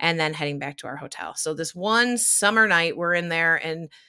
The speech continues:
me being me, those of you that know me and know my facial expressions will totally be able to see this picture in your head. We're standing there trying to order pizza. Not that it's complex. I just order cheese. This blonde,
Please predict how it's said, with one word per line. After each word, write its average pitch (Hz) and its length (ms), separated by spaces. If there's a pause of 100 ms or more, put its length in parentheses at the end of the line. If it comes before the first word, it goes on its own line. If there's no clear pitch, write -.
(160)
me 202 320
being 214 360
me, 180 380
those 170 220
of 170 100
you 180 120
that 180 200 (140)
know 170 280
me 180 200
and 170 80
know 160 120
my 160 140
facial 196 400
expressions 156 640
will 160 160
totally 226 680
be 175 220
able 165 180
to 170 80
see - 220
this - 160
picture - 340
in - 100
your - 120
head. - 260 (540)
We're 202 40
standing 330 280
there 233 140
trying 185 240
to 170 60
order 160 260
pizza. 156 540 (180)
Not 175 200
that 170 120
it's 160 160
complex. 151 560
I 156 100
just 151 240 (100)
order 143 240
cheese. 143 440 (600)
This 185 240
blonde, 202 1080